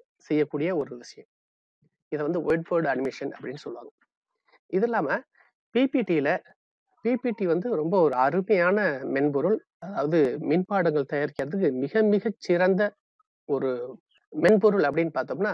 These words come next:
அது பி பி டி. அந்த பி பி டி ல பாத்தீங்கன்னா நிறைய animation கொடுக்கலாம். அந்த animation எல்லாம் கொடுத்துட்டு அதுக்கு பிற்பாடு அதை அப்படியே நம்ம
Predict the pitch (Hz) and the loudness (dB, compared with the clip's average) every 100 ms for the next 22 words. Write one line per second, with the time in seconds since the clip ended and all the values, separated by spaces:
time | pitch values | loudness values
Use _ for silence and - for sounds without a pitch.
0 | 147 - 131 - 131 120 - - _ _ | -6 -6 -6 -4 -6 -6 -12 -16 _ _
1 | _ - - - 170 226 240 214 190 160 | _ -20 -10 -2 0 2 0 0 0 -2
2 | 160 170 240 147 156 202 262 151 165 185 | -2 -4 0 0 2 -2 -2 2 4 2
3 | - 156 135 120 127 - _ _ - 135 | 0 -4 -4 -4 -8 -10 _ _ -4 -2
4 | 127 143 165 156 151 160 - 143 151 240 | 2 2 2 2 0 -2 -2 -4 -2 0
5 | 233 196 - 160 208 208 135 127 151 135 | 2 2 0 -4 -2 0 0 0 0 0
6 | 135 | 0